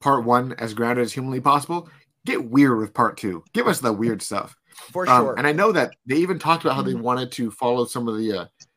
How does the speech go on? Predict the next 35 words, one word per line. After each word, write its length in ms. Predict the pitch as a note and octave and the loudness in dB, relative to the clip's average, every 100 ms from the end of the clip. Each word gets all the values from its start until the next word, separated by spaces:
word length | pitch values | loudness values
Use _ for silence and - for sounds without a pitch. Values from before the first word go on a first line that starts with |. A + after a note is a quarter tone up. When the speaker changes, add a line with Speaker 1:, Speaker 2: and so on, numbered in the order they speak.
| _ _ | _ _
Speaker 1:
the 100 | B2 | -4
other 160 | C3 | -2
s-, 200 | B2 - - - | -4 -6 -12 -4
uh, 140 | A2 | -4
storylines, 640 | G2+ C3 B2+ B2 G#2+ F#2+ G2 | -4 -2 0 0 -2 -2 -10
like 180 | F#2 - | -12 -12
the 80 | |
Justice 360 | G2+ A#2 - G#2+ | -6 -6 -6 -8
storyline, 440 | A#2 G#2 G#2 G#2 | -6 -4 -4 -6
or 80 | G#2 | -6
even 240 | G#2 C3+ A2+ | -6 -6 -6
bringing 320 | C3 A2+ G#2+ | -6 -4 -4
Judge 300 | A2+ G#2 G2 | -4 -4 -4
Death 260 | A2+ A#2 | -6 -4
involved 380 | G#2+ G2+ G2 F#2 | -6 -6 -6 -6
and, 120 | F#2+ | -8
like, 200 | F#2+ F#2+ _ _ _ | -6 -8 _ _ _
get 140 | E3 E3+ | -6 -2
the 100 | A2+ | -2
weird 360 | G2+ C#3+ C3+ | 2 2 2
stuff 240 | - A#2 G#2 | 0 -4 -2
from 120 | G#2+ | -8
the 60 | G2+ | -2
comics 340 | A2 G2+ G2 | 0 0 -4
out 120 | G#2 | -6
there. 140 | G2+ G2+ | -6 -8
Like, 160 | G#2 - | -8 -6
I 60 | |
w-, 180 | A2 F#2+ | -4 -4
I 100 | G2 | -6
want 200 | F#2+ G2 | -6 -2
all 200 | B2+ F#3 | 2 2
of 80 | G2+ | 0
that. 180 | F#2 - - _ - _ _ - | -4 -6 -16 _ -20 _ _ 0
Um, 340 | A2+ G2+ F#2 | 2 2 -2